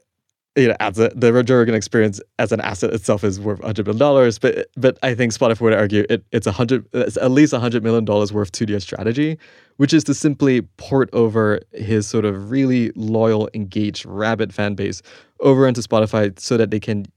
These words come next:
use Spotify as their f-, go-to first choice for, for podcasts, in which case it can be trickled down to other parts of Spotify's business, whether it's to be pushed into other podcasts or to be flipped over into premium subscriptions. So, um, you know, it's Joe, Joe Rogan, the Joe Rogan Experience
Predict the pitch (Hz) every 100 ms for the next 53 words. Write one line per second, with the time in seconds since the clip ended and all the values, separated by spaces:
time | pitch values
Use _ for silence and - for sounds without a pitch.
0 | _ 117 131 131 117 113 107 107 104 -
1 | 101 107 98 - - 117 113 113 110 -
2 | 101 - 101 87 92 - _ 104 127 185
3 | - 117 110 _ - - _ 143 131 -
4 | 127 117 107 113 104 - 101 101 104 101
5 | 101 104 110 104 104 92 90 98 90 92
6 | 95 92 98 104 107 92 90 87 95 -
7 | 95 - _ _ - 110 - 131 123 110
8 | 107 104 107 104 92 92 - 110 107 98
9 | 101 - 92 95 95 - _ _ _ 113
10 | 101 - - 117 131 117 - _ - -
11 | 147 131 123 - 127 120 113 107 - _
12 | _ - 139 117 _ - 123 107 - _
13 | _ _ _ - 160 139 175 165 160 151
14 | 139 135 170 170 151 120 - 120 110 101